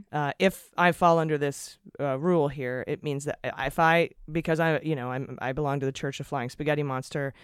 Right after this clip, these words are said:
uh, and so that means I would be able to discriminate against hiring pirates.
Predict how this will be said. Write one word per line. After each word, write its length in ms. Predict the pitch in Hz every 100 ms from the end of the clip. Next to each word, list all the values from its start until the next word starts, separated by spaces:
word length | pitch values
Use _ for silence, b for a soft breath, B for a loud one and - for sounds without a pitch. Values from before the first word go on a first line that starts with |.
| b b -
uh, 240 | 135 131 127
and 240 | 135 139
so 180 | - 147
that 160 | 151 143
means 180 | 151
I 100 | 147 131
would 100 | 123
be 100 | 135
able 140 | 127
to 80 | 127
discriminate 540 | 127 - 135 123 117
against 240 | 120 113 -
hiring 320 | 120 110 104
pirates. 560 | - 135 92 - -